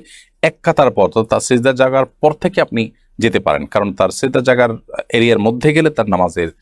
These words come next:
মনোযোগটাকে নষ্ট করবে, কিন্তু এর বাইরে দিয়ে গেলে তার মনোযোগ নষ্ট করার কথা নয়। তো এই মতটি রয়েছে, তবে, আহ, এর বাইরে আরেক অন্যান্য ওলামাদের মত হলো তিন কাতার।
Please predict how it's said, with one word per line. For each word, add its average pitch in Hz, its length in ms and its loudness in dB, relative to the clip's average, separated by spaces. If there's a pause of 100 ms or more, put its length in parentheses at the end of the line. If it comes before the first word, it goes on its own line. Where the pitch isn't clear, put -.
(380)
মনোযোগটাকে 85 560 -2
নষ্ট 92 240 0
করবে, 107 280 0
কিন্তু 104 260 -4
এর 160 120 -2
বাইরে 143 280 2
দিয়ে 151 140 0
গেলে 123 120 0
তার 98 200 0
মনোযোগ 80 300 -6
নষ্ট - 220 -14
করার - 280 -14
কথা 78 260 -4
নয়। 110 200 2 (160)
তো 110 100 6 (520)
এই 147 120 4
মতটি 143 640 2
রয়েছে, 151 340 2
তবে, 139 200 2
আহ, 110 200 4 (100)
এর 113 100 2
বাইরে 117 220 4
আরেক 117 220 2
অন্যান্য 131 280 2
ওলামাদের 135 280 0
মত 135 200 -2
হলো 143 100 -2
তিন 160 240 -2
কাতার। 101 280 -2